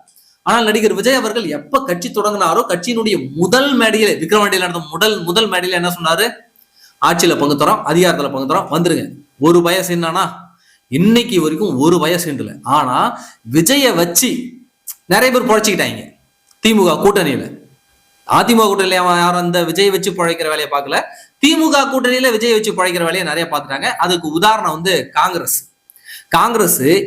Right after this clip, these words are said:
இப்ப வரைக்கும் நடிகர் விஜய் கூட ஒரு தரப்பை பேச வச்சுட்டு, அதாவது அந்த பிரவீன் சக்கரவர்த்தின்னு ஒரு நபர் இருக்கிறார்ல, ராகுல் காந்தியினுடைய நண்பர், அவரை விஜய் கூட பேச வச்சுட்டு இங்க இருக்கவங்க எல்லாம் திமுகவோட பேசிட்டு இருக்காங்க.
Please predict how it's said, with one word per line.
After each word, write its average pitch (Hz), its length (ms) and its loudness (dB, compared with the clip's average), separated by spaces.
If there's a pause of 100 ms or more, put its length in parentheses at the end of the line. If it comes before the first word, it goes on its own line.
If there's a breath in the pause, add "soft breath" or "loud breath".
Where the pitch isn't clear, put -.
இப்ப 196 420 0
வரைக்கும் 208 640 -2 (420 soft breath)
நடிகர் 185 280 2
விஜய் 180 260 2
கூட 196 220 2
ஒரு 170 180 0
தரப்பை 170 280 -2
பேச 170 240 -2
வச்சுட்டு, 120 260 -14 (280)
அதாவது 151 640 0 (220 loud breath)
அந்த 143 400 -2
பிரவீன் 226 340 0
சக்கரவர்த்தின்னு 165 440 -2
ஒரு 143 120 -2
நபர் 135 220 -2
இருக்கிறார்ல, 135 460 -4
ராகுல் 170 360 2
காந்தியினுடைய 143 640 -2
நண்பர், 156 540 -4 (280 loud breath)
அவரை 196 560 2
விஜய் 214 320 0
கூட 180 160 2
பேச 165 320 -2
வச்சுட்டு 131 460 -6 (380 loud breath)
இங்க 226 300 4
இருக்கவங்க 220 280 2
எல்லாம் 220 240 -2
திமுகவோட 202 520 2
பேசிட்டு 151 200 -12
இருக்காங்க. 110 380 -14